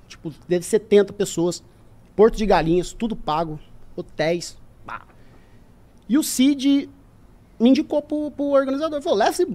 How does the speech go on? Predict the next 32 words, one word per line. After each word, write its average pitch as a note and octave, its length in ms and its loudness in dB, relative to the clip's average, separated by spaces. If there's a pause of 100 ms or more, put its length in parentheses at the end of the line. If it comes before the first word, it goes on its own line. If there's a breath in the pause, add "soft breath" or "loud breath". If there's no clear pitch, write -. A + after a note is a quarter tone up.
esse - 140 -14
doido E3+ 320 2
aí, F3 80 6
é G#3+ 60 6
um A3+ 60 -2
cara A#3 180 -2
caipira F#3 580 -2
da D3+ 120 -4
<laughs> - 20 -10
cidadezinha F#3 520 6
lá, G#3 200 10
né? G3 160 6 (560 loud breath)
Esse - 140 -10
sal - 200 6
de A3+ 60 0
Ita-, A3 200 2
uma G3 100 4
tal G3+ 160 4
de F#3+ 80 0
sal G#3+ 160 6
de G3 80 -2
Taralé, F#3+ 420 4
leva B3+ 160 4
esse D4+ 100 -6
cara, C4+ 160 2
ele D4+ 80 2
é - 20 0
engraçado, D4+ 460 4
ele A3 60 6
fala A3+ 200 0
umas A3+ 100 0
besteiras. E3 440 0